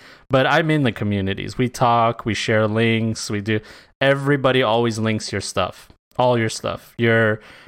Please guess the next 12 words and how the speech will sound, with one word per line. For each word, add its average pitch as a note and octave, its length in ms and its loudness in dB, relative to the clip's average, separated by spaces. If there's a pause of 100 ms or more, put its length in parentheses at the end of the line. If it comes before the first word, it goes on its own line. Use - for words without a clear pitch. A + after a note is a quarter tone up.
(140)
your A#2+ 340 2
stuff - 360 -2
on B2 140 0
your A2 100 2
modules, C3 920 2
your G#2 100 0
Scott A2 400 -2
Brown, C3+ 600 2
like, G2+ 260 -2 (220)
all D#3+ 340 6
that A#2+ 240 0
stuff - 400 0